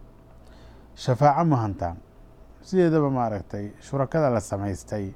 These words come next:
ee loo maleeyay inay awood u leeyihiin inay shafeecaan,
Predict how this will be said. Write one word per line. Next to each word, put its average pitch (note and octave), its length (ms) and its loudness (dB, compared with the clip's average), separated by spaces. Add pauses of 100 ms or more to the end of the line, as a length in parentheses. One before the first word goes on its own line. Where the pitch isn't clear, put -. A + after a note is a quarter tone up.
(480)
ee B2 100 0
loo E3 200 4
maleeyay C3+ 460 2
inay C3 160 -4
awood E3+ 300 0
u F3 40 0
leeyihiin C#3 460 2
inay C#3 220 -4
shafeecaan, A2+ 720 -2